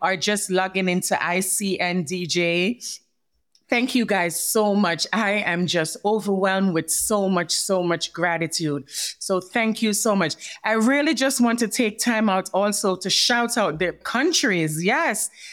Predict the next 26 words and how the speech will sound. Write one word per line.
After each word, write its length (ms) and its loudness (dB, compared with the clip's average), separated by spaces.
that 140 2
have 220 2
been 300 2
listening 400 2
to 140 2
me, 200 4
the 120 0
top 480 -2
five 460 -2
countries 580 2
that 140 0
have 220 -2
been 260 2
listening 380 0
to 100 -2
Totally 520 0
Woman. 520 0
And 220 0
that 180 0
would 180 2
be 140 2
here, 320 0
the 140 0
United 580 0
States, 680 0
Jamaica, 880 2